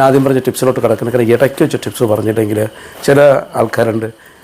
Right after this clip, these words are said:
സ്കിപ്പ് ചെയ്തിട്ടൊക്കെ ബാക്കിലാണ് ഞാൻ പറയുന്നതെന്ന് പറഞ്ഞിട്ട് പോകുന്നത്. അപ്പോൾ ഇന്ന് ഇടയ്ക്ക് വെച്ച് ഞാൻ ഇന്ന് പറഞ്ഞു നോക്കട്ടെ, എല്ലാവരും എല്ലാം കാണാൻ പറ്റും നോക്കട്ടെ അല്ലേ? ഓക്കെ, വൈകുന്നേരം നമുക്ക്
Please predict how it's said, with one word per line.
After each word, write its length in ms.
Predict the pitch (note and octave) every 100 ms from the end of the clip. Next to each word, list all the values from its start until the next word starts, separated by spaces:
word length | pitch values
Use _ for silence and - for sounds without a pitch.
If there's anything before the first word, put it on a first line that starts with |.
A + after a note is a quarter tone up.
| - - -
സ്കിപ്പ് 340 | - F#3 -
ചെയ്തിട്ടൊക്കെ 540 | D#3+ C3+ C3+ B2+ A#2 A#2+
ബാക്കിലാണ് 400 | A#2 B2 A#2+ A2+ A2
ഞാൻ 80 | A2
പറയുന്നതെന്ന് 380 | G#2+ A2 A2+ G#2+
പറഞ്ഞിട്ട് 240 | G#2+ G#2 G2+
പോകുന്നത്. 220 | G2+ A2
അപ്പോൾ 120 | B2+
ഇന്ന് 140 | A#2+ A#2
ഇടയ്ക്ക് 240 | A2+ A2 A2+
വെച്ച് 140 | -
ഞാൻ 80 | G#2+ G#2
ഇന്ന് 120 | G2+
പറഞ്ഞു 200 | G2+ G#2
നോക്കട്ടെ, 240 | G2 - - - - - - -
എല്ലാവരും 240 | A2 A#2 B2
എല്ലാം 160 | C#3 C3+
കാണാൻ 180 | A#2+ C#3+
പറ്റും 180 | C#3+ D3+ C3+
നോക്കട്ടെ 260 | E3 G#2 -
അല്ലേ? 140 | C#3+ A2+ - - - - - - - -
ഓക്കെ, 140 | - - - _ - _ - _ - - -
വൈകുന്നേരം 500 | D#3+ D#3+ E3+ E3 E3 D#3+ - C#3
നമുക്ക് 240 | C3 D3+